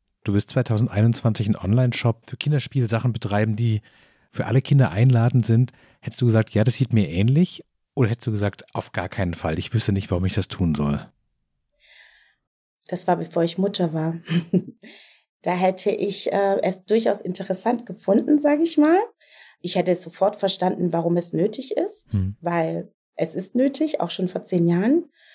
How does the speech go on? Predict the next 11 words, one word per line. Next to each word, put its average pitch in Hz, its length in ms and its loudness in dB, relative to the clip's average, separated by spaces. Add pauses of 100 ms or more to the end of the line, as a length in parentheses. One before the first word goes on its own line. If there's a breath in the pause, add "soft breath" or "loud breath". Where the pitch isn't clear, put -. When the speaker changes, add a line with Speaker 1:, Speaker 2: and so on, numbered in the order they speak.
(320 soft breath)
Speaker 2:
Aber 170 480 -2
zu - 120 -8
dem 180 220 0
Zeitpunkt 180 480 -2
sah 175 220 -2
es - 360 -8
nicht 170 400 -2
danach 151 300 -2
aus, 165 240 -4
dass - 180 -6
ich - 400 -6